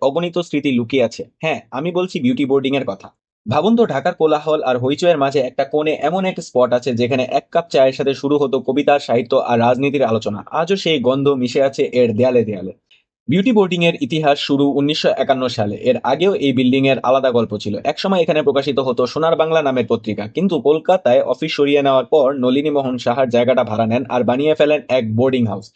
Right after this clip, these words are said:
নাম দেন বিউটি বোর্ডিং তার মেয়ের নামে। এরপর থেকেই জায়গাটা হয়ে ওঠে বাঙালি সাহিত্যিক আর কবিদের আড্ডার কেন্দ্র। কবি শামসুর রহমান, সায়েদ শামসুল হক, এমনকি শহীদ কাদরিও, এ সবাই এসেছেন এখানে।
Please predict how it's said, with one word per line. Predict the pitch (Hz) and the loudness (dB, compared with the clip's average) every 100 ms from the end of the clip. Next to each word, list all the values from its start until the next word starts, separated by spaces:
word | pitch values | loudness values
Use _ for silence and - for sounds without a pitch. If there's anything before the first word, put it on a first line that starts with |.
| - - - - | -20 -20 -14 -4
নাম | 127 190 | -2 0
দেন | 190 165 | 0 0
বিউটি | 143 147 | 0 2
বোর্ডিং | 135 135 175 | 2 2 0
তার | 190 143 | 0 0
মেয়ের | 120 117 | 2 2
নামে। | 110 104 98 - - _ | 0 -4 -8 -14 -20 _
এরপর | 143 170 220 | -2 0 0
থেকেই | 214 131 156 | 0 -2 0
জায়গাটা | 127 127 143 151 | 0 2 0 0
হয়ে | 123 127 | 0 0
ওঠে | 123 | 0
বাঙালি | 123 117 123 139 | 0 0 0 0
সাহিত্যিক | 135 127 123 147 123 | -2 -2 -2 -2 0
আর | 120 | -2
কবিদের | 117 131 139 147 - | 0 0 2 2 2
আড্ডার | 123 120 117 | 0 0 -2
কেন্দ্র। | 113 104 98 98 - - | -2 -4 -6 -12 -16 -4
কবি | - 196 | 0 0
শামসুর | 190 143 151 143 | 0 -4 -2 0
রহমান, | 139 135 139 139 _ | 2 2 0 -4 _
সায়েদ | - 127 135 | -4 0 0
শামসুল | 117 135 135 139 | -2 -6 -2 0
হক, | 139 127 | 0 -2
এমনকি | 127 151 196 196 | -4 -2 -2 -2
শহীদ | 180 151 160 - | 0 0 0 0
কাদরিও, | 139 147 127 147 190 - - | 0 0 0 0 -2 -10 -2
এ | 135 143 | 0 0
সবাই | - 135 190 196 | 0 0 0 -2
এসেছেন | 143 135 170 170 | -2 -4 -2 -4
এখানে। | 120 120 104 107 | -4 -4 -6 -8